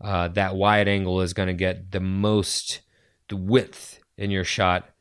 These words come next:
if you don't have a lot of space, okay? So prime lenses just means anything that's at a set focal length, a hundred millimeters, fifty millimeters, twenty millimeters, whatever it is.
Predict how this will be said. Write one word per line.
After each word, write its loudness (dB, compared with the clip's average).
if -6
you 0
don't 0
have -2
a -4
lot -4
of -8
space, -12
okay? -4
So -4
prime 2
lenses 2
just -2
means -2
anything 0
that's -2
at 0
a -2
set -2
focal -2
length, -8
a -10
hundred -4
millimeters, -2
fifty -8
millimeters, -4
twenty -4
millimeters, -6
whatever -12
it -10
is. -16